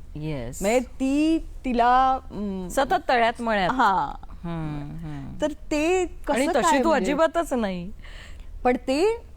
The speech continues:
Speaker 2: म्हणजे, अम, असं काय म्हणतात त्याला, अभ्यासपूर्वक की आपण एक अभिनय करतोय,
Speaker 1: हम्म.
Speaker 2: त्याच्याकडे ते आपण नाही होत,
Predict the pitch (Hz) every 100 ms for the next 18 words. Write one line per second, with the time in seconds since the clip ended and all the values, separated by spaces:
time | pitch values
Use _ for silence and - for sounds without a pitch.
0 | - 208 220 226 233 170 - - 156 165
1 | 160 160 160 165 - - - - - 226
2 | 214 180 - - - 220 214 233 208 202
3 | 196 180 180 180 185 - 180 165 214 247
4 | - - 226 202 180 190 262 - - -
5 | 175 - 226 185 208 226 - - - -
6 | 220 - 185 180 240 285 269 226 170 165
7 | 147 160 143 131 127 120 185 220 208 214
8 | 208 208 202 - - 202 - 190 - 247
9 | 233 175 208 269 208